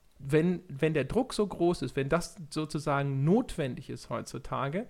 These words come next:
und man darauf angewiesen ist, hinterher noch Zeug irgendwie in die Menge der Spieler des jeweiligen Spiels rein zu verkaufen,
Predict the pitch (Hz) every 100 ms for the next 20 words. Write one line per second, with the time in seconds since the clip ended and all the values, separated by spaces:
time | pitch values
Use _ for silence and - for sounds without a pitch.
0 | - - - - - 160 - - 143 143
1 | 139 127 - 147 262 240 139 135 131 120
2 | 127 139 131 135 131 131 - 139 139 160
3 | 151 143 139 135 143 127 135 131 135 135
4 | 127 - 160 160 147 131 - 135 - 147
5 | 143 123 123 - 143 135 120 123 160 -
6 | 175 185 - 185 202 254